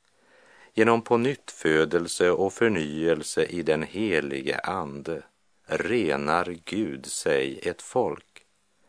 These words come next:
Genom pånyttfödelsen får människan ett nytt hjärta, men en dag ska detta ske med en hel nation.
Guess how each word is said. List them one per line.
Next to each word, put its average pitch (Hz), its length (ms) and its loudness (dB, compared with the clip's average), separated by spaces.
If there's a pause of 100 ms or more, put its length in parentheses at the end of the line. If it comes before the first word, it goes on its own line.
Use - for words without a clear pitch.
(460)
Genom 78 300 2
pånyttfödelsen 82 1400 0 (420)
får 78 240 2
människan 80 540 4
ett 98 160 -2
nytt 69 360 -4
hjärta, 85 640 -4 (720)
men 87 220 2
en 90 320 2
dag 90 360 4
ska - 260 0
detta 101 440 0
ske 78 540 -2
med 80 340 -4
en 80 200 0
hel 69 440 -6
nation. 90 720 -4